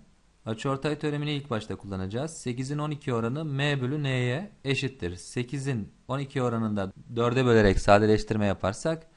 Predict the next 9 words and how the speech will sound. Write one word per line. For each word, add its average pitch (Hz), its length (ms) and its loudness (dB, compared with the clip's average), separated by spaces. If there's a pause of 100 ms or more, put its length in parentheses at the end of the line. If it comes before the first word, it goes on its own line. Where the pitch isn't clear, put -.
sekizin 123 440 -2
dörde 107 240 0
bölümü 95 260 -2
iki, 120 520 -6 (100)
on 113 140 -2
ikinin 113 300 -2
dörde 101 240 -2
bölümü 92 240 -4
üç. - 460 -12